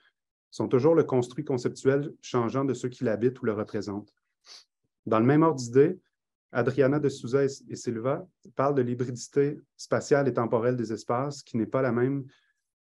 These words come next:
pour chacun de nous dans un contexte où les technologies sont des portails qui marquent le passage et le croisement entre différents contextes réels, virtuels ou géographiques. Donc, pour résumer la, la théorie des affects, le premier cercle veut que les éléments physiques et virtuels du monde soient conçus comme des corps affectants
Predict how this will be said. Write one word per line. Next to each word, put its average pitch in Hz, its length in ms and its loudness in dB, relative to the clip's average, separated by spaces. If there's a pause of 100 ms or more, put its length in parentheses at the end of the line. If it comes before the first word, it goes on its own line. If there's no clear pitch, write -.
(120)
pour 110 160 -6
chacun 123 300 2
de 113 40 2
nous 131 200 2
dans 123 200 0
un 120 60 0
contexte 131 400 -4
où 135 60 -6
les 120 80 0
technologies 117 500 -2
sont 139 140 -2
des 107 100 -2
portails 131 600 -4
qui - 140 -8
marquent 123 280 -2
le 113 100 2
passage 131 500 0
et 127 40 0
le 107 100 0
croisement 120 520 0 (440)
entre 117 280 -4
différents 131 360 -2
contextes 135 540 -2
réels, 120 400 2
virtuels 120 500 -4
ou 113 40 -6
géographiques. 104 680 -8 (1080)
Donc, 113 180 0
pour 127 140 2
résumer 139 300 4
la, 135 180 4
la 117 100 2
théorie 120 280 2
des 127 180 0
affects, 139 380 -2
le 117 60 -6
premier 117 260 -2
cercle 135 300 0
veut 127 200 2
que 131 100 0
les 113 200 0
éléments 113 240 -2
physiques 127 360 -6
et 123 40 -2
virtuels 123 500 0
du 110 120 -8
monde 123 320 -2
soient 123 240 -2
conçus - 360 -6
comme 120 240 0
des 104 100 -2
corps 139 180 0
affectants 123 500 -4